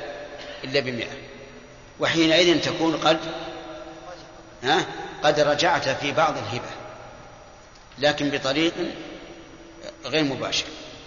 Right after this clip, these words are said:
ولهذا لما حمل أمير المؤمنين عمر رضي الله عنه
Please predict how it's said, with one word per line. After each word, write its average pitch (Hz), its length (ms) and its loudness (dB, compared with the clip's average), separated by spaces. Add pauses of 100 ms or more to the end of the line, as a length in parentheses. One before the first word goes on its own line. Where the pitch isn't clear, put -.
(1120)
ولهذا 147 500 4
لما 135 340 4
حمل 147 360 2
أمير 135 380 0
المؤمنين 131 420 -2
عمر 139 240 0
رضي 131 140 -2
الله 117 280 0
عنه 135 180 0